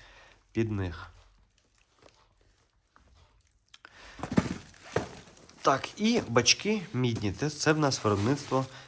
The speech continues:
Темпест. Дуже непогану я-, непогану якості роблять і бачки, і радіатори. Так,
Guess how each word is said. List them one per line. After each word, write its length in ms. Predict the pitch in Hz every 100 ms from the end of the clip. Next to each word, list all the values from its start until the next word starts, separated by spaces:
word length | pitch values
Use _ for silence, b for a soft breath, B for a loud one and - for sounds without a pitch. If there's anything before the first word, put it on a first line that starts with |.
| B -
Темпест. 720 | 120 117 98 98 85 - - -
Дуже 440 | 104 127 151 165 -
непогану 600 | 104 101 101 113 113 98
я-, 260 | 92 101 104
непогану 520 | 104 107 101 107 101
якості 380 | 120 175 - 98 -
роблять 440 | - 104 104 95 -
і 100 | 139
бачки, 500 | 175 175 - 175 175 -
і 200 | - 151 -
радіатори. 680 | 104 104 101 87 - - 98 - - - B - - - - - - - - - - -
Так, 160 | 123